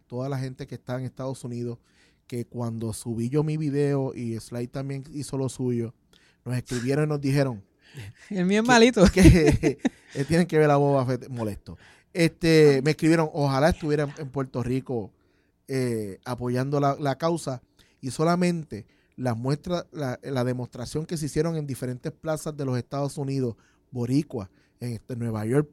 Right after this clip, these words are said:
Speaker 1: sucedió, sucedió en Chicago.
Speaker 2: Bajo lluvia en Nueva York.
Speaker 1: Eso, eso te quiere decir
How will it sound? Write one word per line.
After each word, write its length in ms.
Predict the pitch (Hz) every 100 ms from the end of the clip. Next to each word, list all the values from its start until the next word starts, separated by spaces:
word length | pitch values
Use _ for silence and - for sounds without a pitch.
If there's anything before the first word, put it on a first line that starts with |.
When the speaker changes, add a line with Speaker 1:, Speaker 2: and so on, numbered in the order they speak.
| -
Speaker 1:
sucedió, 540 | 160 135 127 131 147
sucedió 480 | 147 - 123 110 107
en 80 | 139
Chicago. 480 | - 151 - 147 139
Speaker 2:
Bajo 240 | 170 170
lluvia 300 | 170 220 226
en 80 | 175
Nueva 200 | 160 156
York. 280 | 156 151 -
Speaker 1:
Eso, 320 | 151 196 196
eso 260 | 196 156 185
te 100 | 180
quiere 240 | 180 175 175
decir 400 | 175 - 196